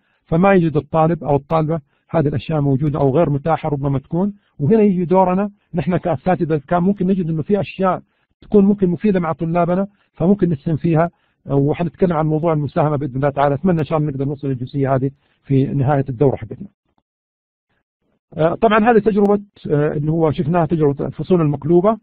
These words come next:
وبعدين شفنا بعض البحوث والدراسات المتعلقة بالكائنات التعليمية. الآن نبغى نتكلم عن موضوع آخر في ال-، اللي ممكن يكون فيه مفيدة فيه اللي هو ال-، الكائنات التعليمية، التعليم باللعب أو التلعيب، مصطلح من المصطلحات الجديدة.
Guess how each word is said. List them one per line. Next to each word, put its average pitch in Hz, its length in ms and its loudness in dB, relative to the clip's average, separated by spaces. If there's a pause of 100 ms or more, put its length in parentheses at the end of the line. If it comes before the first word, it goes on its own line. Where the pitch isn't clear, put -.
(460)
وبعدين 156 220 -2
شفنا 175 200 -2
بعض 175 140 2
البحوث 139 300 -4
والدراسات 139 580 0
المتعلقة 151 500 -2
بالكائنات 143 400 -6
التعليمية. 147 540 -6 (480)
الآن 220 160 4
نبغى 196 160 0
نتكلم 202 260 0
عن 170 140 2
موضوع 165 420 0
آخر 170 200 -4
في 147 180 -2
ال-، 127 160 -2 (340)
اللي 151 160 2
ممكن 202 220 0
يكون 180 220 -2
فيه 185 160 -4
مفيدة 175 400 2
فيه 175 160 0
اللي 135 160 0
هو 147 140 2
ال-، 135 140 -2 (360)
الكائنات 165 380 0
التعليمية، 160 400 -2
التعليم 175 360 0
باللعب 123 380 0
أو 175 100 2
التلعيب، 160 440 -2 (200)
مصطلح 147 340 -2
من 175 60 -6
المصطلحات 175 480 -6
الجديدة. 165 520 -4